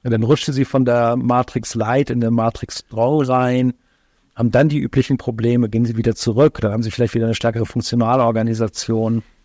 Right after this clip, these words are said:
Also da merkt man schon einen enormen Wechsel. Also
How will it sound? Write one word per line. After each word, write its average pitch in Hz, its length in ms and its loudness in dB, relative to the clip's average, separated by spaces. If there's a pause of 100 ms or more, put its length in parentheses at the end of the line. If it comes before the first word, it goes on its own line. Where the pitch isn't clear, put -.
(720)
Also 117 160 -4
da 120 100 4
merkt 131 260 2
man 131 120 2
schon 135 160 0
einen 120 100 0
enormen 120 560 2
Wechsel. 117 640 -2 (560)
Also 113 200 -6